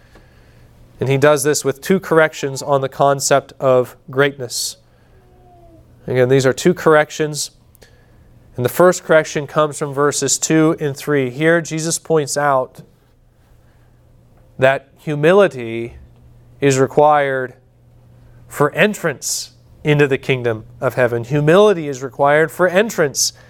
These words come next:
into the kingdom of heaven. Again, the disciples want to know who's the greatest in the kingdom of heaven, but what does that mean? Great.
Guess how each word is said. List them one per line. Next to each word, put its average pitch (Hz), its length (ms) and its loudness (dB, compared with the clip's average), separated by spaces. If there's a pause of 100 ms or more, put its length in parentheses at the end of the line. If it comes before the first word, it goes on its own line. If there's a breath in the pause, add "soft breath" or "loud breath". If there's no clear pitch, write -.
(520 soft breath)
into 147 220 2
the 131 100 0
kingdom 127 340 -6
of 117 120 -4
heaven. 113 340 -8 (2500)
Again, 147 240 2
the 147 60 -4
disciples 165 520 0
want 151 120 -4
to 151 60 -4
know 160 200 4
who's 165 220 -4
the 143 100 -6
greatest 160 480 0
in 143 60 -10
the 143 60 -6
kingdom 156 280 -4
of 143 100 0
heaven, 170 240 2
but 156 160 -2 (340 loud breath)
what 220 100 4
does 233 100 2
that 185 160 2
mean? 180 340 -4 (1400)
Great. 147 400 0